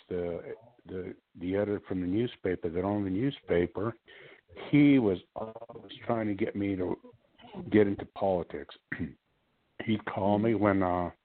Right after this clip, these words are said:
when, uh, Campbell was looking at, uh, doing something else, and, and, uh, McGinnis, Scott McGinnis, you know, uh,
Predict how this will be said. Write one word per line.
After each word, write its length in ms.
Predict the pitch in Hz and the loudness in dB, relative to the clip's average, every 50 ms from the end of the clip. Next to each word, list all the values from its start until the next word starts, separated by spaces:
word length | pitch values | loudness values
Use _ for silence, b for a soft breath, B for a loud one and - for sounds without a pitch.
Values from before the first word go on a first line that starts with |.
| _ _ _ _ _ _ _ _ _ _ _ _ - | _ _ _ _ _ _ _ _ _ _ _ _ 0
when, 320 | 98 101 101 98 98 101 | 4 6 6 8 8 8
uh, 360 | 98 95 95 92 92 87 85 80 73 - - - | 8 10 10 8 8 6 4 0 -6 -10 -8 0
Campbell 480 | - 120 120 123 127 123 123 120 117 110 | 4 4 6 6 6 6 6 6 6 6
was 160 | 104 95 87 - - | 4 0 0 -2 0
looking 380 | 104 107 107 - - 104 101 101 | 0 0 0 0 -2 -4 -2 0
at, 160 | 95 92 92 | 0 0 0
uh, 320 | 92 90 90 87 85 87 90 - _ _ _ _ _ _ _ _ _ _ _ - 98 90 | 0 0 0 0 -2 -4 -8 -10 _ _ _ _ _ _ _ _ _ _ _ -8 0 4
doing 280 | 110 113 113 113 104 - - | 6 8 8 6 6 4 2
something 360 | 117 113 110 107 104 95 95 | 2 2 4 4 4 4 4
else, 360 | 101 101 104 107 110 110 104 - | 4 6 6 6 6 6 4 2
and, 220 | 104 95 95 92 | 0 0 2 2
and, 480 | 90 90 - - 104 90 87 87 85 82 | 0 -2 -4 -6 -6 -6 -4 -4 -6 -6
uh, 320 | 85 85 85 85 82 80 80 - - | -6 -6 -4 -4 -4 -6 -10 -10 -8
McGinnis, 540 | 95 90 92 85 85 - 107 107 110 104 - - - | -6 -4 -4 -2 0 2 2 4 2 0 -2 -2 0
Scott 240 | - 107 110 101 | 2 4 4 4
McGinnis, 540 | 101 104 87 85 98 104 110 113 113 113 107 - - | 2 -4 -4 0 2 2 2 4 2 0 -2 -4 -4
you 80 | 107 | -4
know, 300 | 107 104 110 120 131 131 - - _ _ _ _ _ _ _ _ _ _ _ - | -2 0 0 2 0 0 -2 -8 _ _ _ _ _ _ _ _ _ _ _ -2
uh, 500 | 92 92 92 90 90 92 87 87 87 | 0 2 4 6 6 6 4 4 2